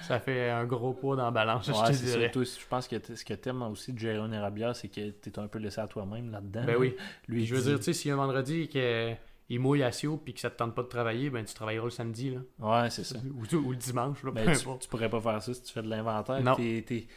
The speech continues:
Speaker 2: t'es, t'es, euh, je sais pas, à cent kilomètres au nord de Dolbeau, puis, euh, faut
Speaker 1: Ouais,
Speaker 2: que tu
Speaker 1: c'est
Speaker 2: finisses
Speaker 1: ça.
Speaker 2: tes placettes, ben, même s'il mouille, faut que tu les finisses
Speaker 1: Mm.
Speaker 2: pareil,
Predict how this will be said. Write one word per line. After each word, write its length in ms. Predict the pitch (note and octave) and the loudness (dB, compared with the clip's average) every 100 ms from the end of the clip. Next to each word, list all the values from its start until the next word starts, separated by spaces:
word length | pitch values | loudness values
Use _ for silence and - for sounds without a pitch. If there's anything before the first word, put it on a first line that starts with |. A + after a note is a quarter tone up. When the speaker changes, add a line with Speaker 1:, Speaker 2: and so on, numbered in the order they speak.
| - - | -18 -8
Speaker 2:
t'es, 160 | A#2+ - | -8 -8
t'es, 380 | - A#2 A2+ A2+ | -8 -6 -4 -4
euh, 140 | G#2 G2 | -6 -6
je 60 | A2 | -6
sais 60 | |
pas, 240 | - B2+ A#2 | -4 -2 -2
à 40 | |
cent 160 | - A#2+ | -2 -4
kilomètres 440 | - A2+ B2 C3 | -2 -2 -2 -4
au 80 | A#2+ | -4
nord 180 | A#2+ B2 | -2 0
de 120 | A#2+ | -2
Dolbeau, 500 | A#2 A#2 A2 A#2 C#3+ | -2 -2 0 0 0
puis, 260 | C3+ A#2+ A2+ | 0 0 0
euh, 220 | G#2 G#2 | 0 -2
faut 100 | A#2 | 2
Speaker 1:
Ouais, 120 | A2+ | 2
Speaker 2:
que 40 | A2+ | 2
tu 40 | - | 0
Speaker 1:
c'est 60 | |
Speaker 2:
finisses 120 | B2 B2+ | 0 2
Speaker 1:
ça. 40 | |
Speaker 2:
tes 100 | A#2 | 0
placettes, 460 | A#2 A#2 G#2+ C#3 C#3 | 2 0 0 -2 -2
ben, 160 | A#2+ A#2 | -2 -2
même 200 | A#2+ A#2+ | -4 -4
s'il 200 | A#2+ A#2 | -4 -4
mouille, 160 | B2+ | -4
faut 120 | C3+ G#2 | -6 -8
que 80 | |
tu 80 | - | -8
les 40 | G#2 | -6
finisses 300 | G#2+ C3+ C3 | 0 2 2
Speaker 1:
Mm. 60 | |
Speaker 2:
pareil, 340 | G#2 G2 B2+ | -4 -4 -6